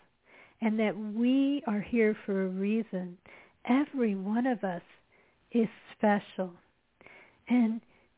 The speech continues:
there really are amazing things that can occur in this world. I have spoken of other types of miracles, healing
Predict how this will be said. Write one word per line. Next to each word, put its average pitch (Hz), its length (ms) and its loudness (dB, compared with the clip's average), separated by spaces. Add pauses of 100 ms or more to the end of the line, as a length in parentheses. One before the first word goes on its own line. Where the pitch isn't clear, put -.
(120)
there 233 160 2
really 285 720 2
are 240 340 2
amazing 233 960 -2
things 208 360 -4 (340)
that 202 180 -2
can 202 180 -2
occur 202 440 -2
in 202 240 -4
this 208 140 -4 (160)
world. 202 280 2
I 208 140 2
have 208 200 -4 (260)
spoken 233 560 -2
of 214 100 -6 (160)
other 226 320 2 (180)
types 254 440 -2 (680)
of 214 140 0
miracles, 220 720 0 (480)
healing 247 600 0